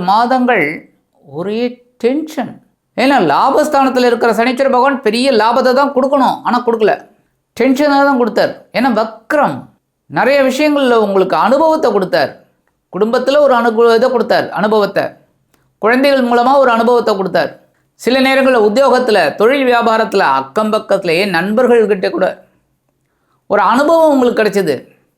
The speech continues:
அவங்க மூலமா சில பிரச்சனைகள் வந்தது, அந்த பிரச்சனைகள்லேருந்து வெளியில வந்தீங்க. அதுவே உங்களுக்கு பெரிய ப்ளஸ் பாயிண்ட். ஏன்னா அந்த வெளியில வரணும், அதுதான். பிரச்சனைகள் இருக்கும் எல்லாருக்கும். So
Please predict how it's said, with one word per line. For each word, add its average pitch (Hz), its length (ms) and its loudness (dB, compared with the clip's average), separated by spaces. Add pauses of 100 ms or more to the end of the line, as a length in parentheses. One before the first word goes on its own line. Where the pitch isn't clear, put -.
(1120)
அவங்க 262 320 2
மூலமா 285 220 2 (100)
சில 254 100 0 (140)
பிரச்சனைகள் 269 540 0
வந்தது, 247 240 2
அந்த 214 140 -2 (160)
பிரச்சனைகள்லேருந்து 254 720 0
வெளியில 220 240 2
வந்தீங்க. 175 300 -4 (2250)
அதுவே 220 320 0
உங்களுக்கு 180 340 -2
பெரிய 196 280 -4
ப்ளஸ் 151 240 -6
பாயிண்ட். - 240 -10 (880)
ஏன்னா 185 200 0
அந்த 165 160 0
வெளியில 226 260 2 (140)
வரணும், 208 380 -2 (160)
அதுதான். 143 320 -4 (760)
பிரச்சனைகள் 170 560 -2 (260)
இருக்கும் 180 320 -4 (140)
எல்லாருக்கும். 156 500 -4 (840)
So - 80 -4